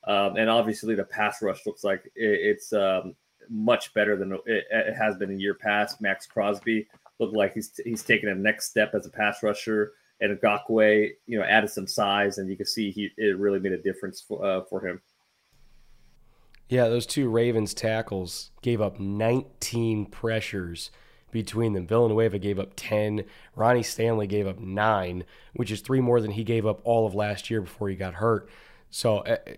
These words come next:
Speaker 2: not just Crosby, but Yannick, both of them were, were such huge threats off the edge. Uh, the linebackers were, were tackling in space. John Abram made a couple just bone-shattering hits.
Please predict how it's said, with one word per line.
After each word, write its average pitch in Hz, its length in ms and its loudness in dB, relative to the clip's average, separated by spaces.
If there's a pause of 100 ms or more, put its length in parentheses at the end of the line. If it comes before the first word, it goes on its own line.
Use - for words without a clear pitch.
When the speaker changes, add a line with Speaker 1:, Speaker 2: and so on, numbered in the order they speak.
(100)
Speaker 2:
not 135 260 6
just 127 180 -2
Crosby, 117 420 4
but 101 200 -4
Yannick, 104 520 0
both 123 400 2
of 135 160 -6
them 95 220 -4
were, 92 140 -6
were 107 240 -6
such 113 360 -2
huge 113 500 -6
threats 110 360 -2
off 101 240 -4
the 98 180 -4
edge. 107 340 0 (420)
Uh, 101 240 0
the 107 180 0
linebackers 117 1000 2 (240)
were, 107 160 -2
were 98 420 -4 (180)
tackling 113 500 4
in 107 80 -2
space. 110 420 -2
John 113 320 -2
Abram 120 580 -2 (300)
made 110 200 2
a 98 40 -4
couple 110 360 0
just 95 240 -6 (400)
bone-shattering 110 920 4
hits. 90 400 -8